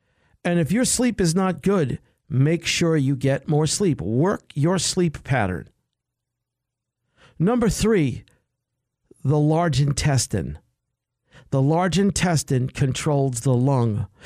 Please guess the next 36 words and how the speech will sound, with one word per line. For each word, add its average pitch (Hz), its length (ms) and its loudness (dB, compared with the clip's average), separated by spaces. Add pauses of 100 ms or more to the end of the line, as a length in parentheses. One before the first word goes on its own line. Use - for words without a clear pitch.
(140)
In 135 100 -2
Chinese 180 420 0
medicine, 147 480 0
lung, 170 320 2
large 160 300 0
intestine, 139 560 0 (300)
they're 160 160 0
the 143 80 0
same 139 320 2
organ. 117 380 -2 (340)
They're 156 120 0
just 151 260 -2
brother-sister 147 640 0
organs. - 600 -8 (800)
The 143 80 0
large 160 300 2
intestine 156 460 0
is 127 80 -2
the 131 100 -2
yang 156 320 0
organ. 151 380 0
The 123 100 0
lung 147 300 0
is 131 180 -4
the 131 260 0 (320)
yin 135 380 2
organ, 107 420 -4
we 107 120 -2
say, 101 260 -4
the - 80 -8
solid 139 560 0
organ 117 400 -2
relative 131 440 0
to - 120 -4
the 120 140 0
intestine, 127 520 -2